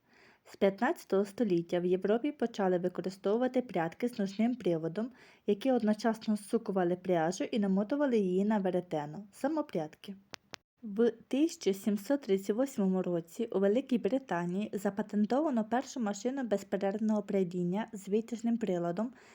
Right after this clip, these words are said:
на який витягали, скручували і намотували пряжу. Пізніше у Великій Британії і Франції було створено кілька типів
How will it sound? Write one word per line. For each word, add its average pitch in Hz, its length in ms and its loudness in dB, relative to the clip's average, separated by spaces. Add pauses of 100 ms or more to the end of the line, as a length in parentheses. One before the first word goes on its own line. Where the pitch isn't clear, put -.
(200)
на 202 80 2
який 208 280 2
витягали, 190 760 0
скручували 220 760 0
і 214 100 0
намотували 202 600 0
пряжу. 165 460 -6 (600)
Пізніше 220 520 4
у 220 40 4
Великій 233 320 2
Британії 220 560 2
і 185 40 2
Франції 226 520 0
було 226 200 2
створено 269 500 0
кілька 247 280 -2
типів 254 300 -2